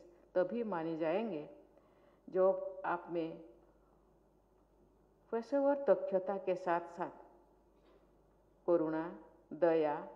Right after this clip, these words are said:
और सहानुभूति जैसे मानवीय मूल्य विद्यमान हो। गोस्वामी तुलसीदास जी ने कहा है कि "परोहित सरित धर्म नहीं भाई", जिसका अर्थ है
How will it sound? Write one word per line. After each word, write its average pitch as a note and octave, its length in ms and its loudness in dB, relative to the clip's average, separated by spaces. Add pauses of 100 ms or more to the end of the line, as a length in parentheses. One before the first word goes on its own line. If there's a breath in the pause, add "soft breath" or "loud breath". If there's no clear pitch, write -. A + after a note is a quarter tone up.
(160)
और F#3 120 -2
सहानुभूति F3+ 760 -2
जैसे D#3 400 -4
मानवीय E3 540 -2
मूल्य D3+ 460 -4 (260)
विद्यमान B2+ 600 -4
हो। - 200 -20 (1700 soft breath)
गोस्वामी F3 520 4
तुलसीदास E3+ 720 -2
जी E3 100 0
ने E3 160 -2
कहा D3 280 -8
है F3+ 200 -6 (380)
कि F#3 340 -6
"परोहित G3 460 2 (240)
सरित D#3 560 -2
धर्म D#3+ 320 -2
नहीं D3 360 -4
भाई", D3+ 240 -10 (2000 soft breath)
जिसका C4+ 360 0
अर्थ B3+ 380 2
है C#4 320 -2